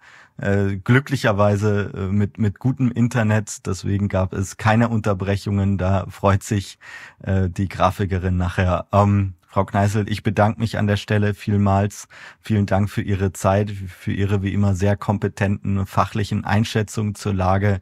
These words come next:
in Europa und auf der Welt. Und jetzt wünsche ich Ihnen noch, äh, einen schönen vierten Advent, schöne Weihnachtsfeiertage, die ja bekanntermaßen in Rut-, Russland erst etwas später kommen.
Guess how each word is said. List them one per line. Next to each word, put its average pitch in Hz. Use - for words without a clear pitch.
in 110
Europa 101
und 104
auf 107
der 104
Welt. 113
Und 107
jetzt 104
wünsche 101
ich 123
Ihnen 127
noch, 104
äh, 104
einen 101
schönen 110
vierten 117
Advent, 110
schöne 110
Weihnachtsfeiertage, 110
die 101
ja 101
bekanntermaßen 101
in 95
Rut-, 107
Russland 104
erst 95
etwas 95
später 117
kommen. 107